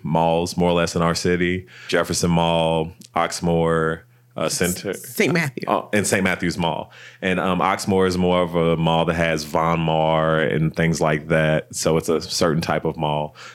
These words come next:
Speaker 1: Not that we were shopping there as much as we were just getting her car from an area near. And we were, like, stuck in traffic for maybe, like, forty-five minutes.
Speaker 2: Wow.
Speaker 1: And that was just us just trying to get her car.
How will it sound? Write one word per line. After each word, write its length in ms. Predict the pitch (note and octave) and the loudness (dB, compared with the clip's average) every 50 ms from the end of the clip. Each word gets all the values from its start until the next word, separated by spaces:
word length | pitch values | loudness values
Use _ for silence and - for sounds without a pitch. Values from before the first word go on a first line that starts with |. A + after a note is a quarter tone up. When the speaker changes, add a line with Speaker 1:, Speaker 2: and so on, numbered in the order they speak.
| - | -2
Speaker 1:
Not 140 | F#2+ F#2 F2 | -2 0 2
that 80 | F2+ E2+ | 2 2
we 100 | F2 D#2+ | 2 2
were 120 | D2 D#2 | 2 0
shopping 440 | - - F2+ E2+ E2 - D#2+ D#2 D#2 | 0 2 2 2 0 0 -2 -2 -2
there 120 | D#2 D2+ | 0 -2
as 100 | D2+ D2+ | -2 -2
much 160 | E2 D#2 - | -4 -4 -6
as 80 | - E2 | -4 -4
we 80 | E2 D#2 | -4 -4
were 60 | D2+ | -4
just 160 | D2+ D2+ - | -4 -8 -6
getting 180 | - E2 D#2 D2+ | -6 -6 -6 -4
her 120 | D2+ D2+ | -6 -8
car 300 | D2 - - D#2+ D#2 D#2+ | -6 -2 0 0 0 0
from 160 | - - D#2 D2 | -2 -2 -4 -2
an 80 | C#2+ C#2+ | 0 2
area 260 | D#2 D2+ D2 D2 D2 | 2 2 2 2 2
near. 400 | D2+ D2+ D#2 D2+ C#2+ D2 - - _ - - - - - - _ _ - | 2 2 2 2 0 -4 -6 -12 _ -20 -20 -20 -20 -20 -20 _ _ -4
And 100 | F#2 F2+ | 0 2
we 80 | G2 G2+ | 2 4
were, 320 | G2 F#2+ F#2 F2+ F2+ - - | 4 4 4 4 2 0 0
like, 180 | - E2+ E2+ E2 | 0 0 0 0
stuck 220 | - - G2+ F2+ F2+ | 0 0 0 0 0
in 60 | E2+ | -2
traffic 280 | - F#2 F2 E2 D#2 - | 0 0 0 0 -2 -4
for 60 | - D#2+ | -2 -2
maybe, 220 | D#2+ D#2+ D#2+ D#2+ | 0 0 0 0
like, 160 | C#2 - - - | -2 -2 -4 -4
forty-five 640 | - F#2 F2 E2+ E2+ E2+ D#2+ - E2+ E2+ E2+ D#2+ | -2 0 0 2 0 0 0 0 0 0 0 0
minutes. 600 | E2 D#2+ E2 E2+ F2 F2+ - - - - - - - _ _ _ _ _ _ | 0 0 0 0 -2 -4 -6 -12 -14 -14 -14 -16 -18 _ _ _ _ _ _
Speaker 2:
Wow. 760 | - D3+ D3+ C#3+ C#3+ C#3+ C#3 C#3+ D3 C#3+ C3+ C3+ C3+ C3 B2 - - | -10 -8 -4 -2 -2 0 0 0 0 -2 -2 -4 -4 -6 -6 -2 0
Speaker 1:
And 760 | G2+ G2 F#2+ F#2+ F#2+ F#2+ F#2 F2+ F2+ F2 E2+ E2 D#2 C#2+ D2+ | 2 2 4 2 2 2 2 2 0 0 -2 -4 -8 -8 -2
that 240 | - F#2 F#2 F2+ - | 0 2 2 2 2
was 160 | F#2+ F2 D#2+ | 0 -2 0
just 320 | - F#2 E2+ - - - | 0 0 0 0 -2 -2
us 260 | - F2 E2+ E2 - | 0 0 2 2 0
just 140 | - F2 - | -2 -2 -2
trying 180 | - - E2+ D#2+ | 0 0 0 0
to 60 | D#2+ | 0
get 140 | D#2 D#2+ D#2 | 0 0 0
her 80 | D2+ | -2
car. 760 | D2+ - - - F2+ E2+ E2 D#2+ D#2+ D2+ D#2+ E2 - - - | -2 -4 -4 -2 0 0 2 0 0 0 -2 -4 -6 -10 -12